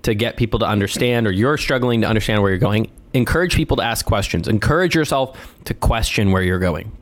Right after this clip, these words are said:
The key here is that every part of you needs to believe in where you're going. We always talk about self-belief, confidence, um, you know, and that you attract things that you think about.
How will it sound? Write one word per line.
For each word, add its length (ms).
The 140
key 260
here 300
is 140
that 260
every 460
part 340
of 80
you 100
needs 300
to 120
believe 580
in 120
where 140
you're 100
going. 340
We 120
always 220
talk 220
about 260
self-belief, 800
confidence, 720
um, 380
you 140
know, 160
and 160
that 100
you 220
attract 480
things 420
that 100
you 160
think 200
about. 340